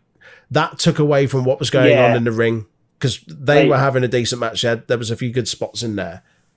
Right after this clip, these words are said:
Speaker 2: It was a good match, and this match was meant to be for Reed to get a title shot.
Speaker 1: Yeah.
Speaker 2: Like, a fair one.
Speaker 1: Yeah.
Speaker 2: So the fact that all this is happening around it, I was taking
Speaker 1: Exactly.
Speaker 2: it off a bit,
Speaker 1: Yeah, yeah,
Speaker 2: but
Speaker 1: yeah.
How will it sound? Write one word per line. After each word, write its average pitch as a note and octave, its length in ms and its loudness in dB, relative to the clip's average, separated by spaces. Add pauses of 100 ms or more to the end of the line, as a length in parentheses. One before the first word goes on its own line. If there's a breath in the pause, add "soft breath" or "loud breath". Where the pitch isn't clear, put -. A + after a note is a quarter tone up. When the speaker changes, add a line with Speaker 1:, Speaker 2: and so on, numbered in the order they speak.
Speaker 2:
It C#3+ 160 2
was C#3 140 -2
a C#3+ 80 0
good E3 240 -2
match, C#3 420 -6
and A#2 140 -10
this B2+ 220 -6
match A#2 300 -4
was A2 120 -4
meant A2+ 340 -4
to G#2+ 80 -8
be G#2 420 -2 (180)
for G#2+ 220 2
Reed A2+ 300 -2
to G#2+ 80 -2
get G#2 240 0
a F#2 160 -6
title G2 280 -2
shot. F2+ 360 -6 (220)
Speaker 1:
Yeah. A2 220 -2 (300)
Speaker 2:
Like, G#2+ 200 -2
a G#2+ 180 -4
fair A2+ 240 2
one. F#2 360 -4 (300)
Speaker 1:
Yeah. G2 200 -4
Speaker 2:
So A2 160 0
the A2 140 -2
fact C#3 300 0
that B2 120 -2
all B2+ 240 0
this A#2+ 180 -6
is G#2+ 180 -16
happening A2 280 -8
around G#2 340 -4
it, G2+ 40 -2
I G2+ 200 0
was A#2 120 -6
taking D3+ 120 -6
Speaker 1:
Exactly. B2+ 460 0
Speaker 2:
it A#2+ 200 0
off A2 140 -2
a G#2 60 0
bit, - 100 0
Speaker 1:
Yeah, C3 220 2
yeah, B2 200 0
Speaker 2:
but A#2 60 2
Speaker 1:
yeah. A2+ 260 -4